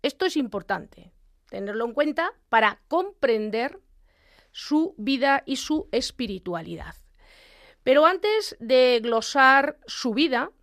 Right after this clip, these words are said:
su breve vida, me van a permitir que les sitúe un poquito en la sociedad colonial de ese momento. Nos situamos en el siglo dieciséis, a finales del siglo dieciséis,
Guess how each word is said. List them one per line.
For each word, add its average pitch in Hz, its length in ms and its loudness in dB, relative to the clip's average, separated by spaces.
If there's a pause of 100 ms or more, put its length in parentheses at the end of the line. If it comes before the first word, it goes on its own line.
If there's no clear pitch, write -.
(520)
su - 200 -10
breve 226 260 0
vida, 247 360 -4 (1120)
me 262 160 6
van 320 160 6
a 392 80 2
permitir 349 500 0
que 302 140 0
les 233 600 2
sitúe 330 720 0 (120)
un 233 160 -6
poquito 302 420 -2
en 277 140 2
la 220 100 2
sociedad 226 680 -4
colonial 196 800 -8 (480)
de 214 260 0
ese 190 600 -6 (120)
momento. 190 760 -6 (840)
Nos 254 300 2
situamos 285 720 0
en 262 80 -2
el 226 100 -4
siglo 214 320 -6
dieciséis, 320 920 -2
a 202 60 -8
finales 202 380 -8
del 196 160 -8
siglo 185 320 -8
dieciséis, 277 960 -4